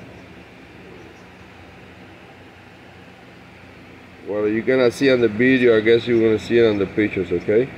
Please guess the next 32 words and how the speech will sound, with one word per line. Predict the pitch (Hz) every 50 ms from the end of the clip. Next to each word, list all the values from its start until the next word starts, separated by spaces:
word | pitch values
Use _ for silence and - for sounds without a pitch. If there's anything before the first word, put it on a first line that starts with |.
| - - - - - - - - - - - - - - - - - - - - -
Other | 95 110 117 117 120
than | 123
that, | 131 139 147 156 165 170 - 165 - -
uh, | 127 131 131 127 127 127 123 120 120 120 117 117 113 113 110 107
it's | 110 110 - -
missing | 131 139 147 135 156 151
a | 147 143
few | - - 156 151 143
stuff. | - - - 156 156 156 156 - - - - - - - - - - - - - - - - - - - - - - - - - - - -
They've | 98 104 104 113
been | 123 123 120 120
tough | - 147 147 143 -
on | 127 117 120
her. | 131 123 123 127 -
<laughs> | - - - 160 160 147 - - 120 120 110 - - 110 113 - - - - - - - - - - - - - - - - - - - - - - - - - - - - - -
But | - 127 147 156 151
at | 143 139 143
least | 151 151 147 135
she | - 151
has | 147 151 147 143 139
a | 143
lot | 139 143 147 147
of | 143 131
stuff | 113 - 156 147 131 123
going | 127 143 139 143 139 139
on, | 147 147 143 131 120
you | 113 117
know? | 123 131 135 131
She | 120 107
still | 104 - - - 120 120 120
have | 123 120 113 110
the | 117 107 98 90 80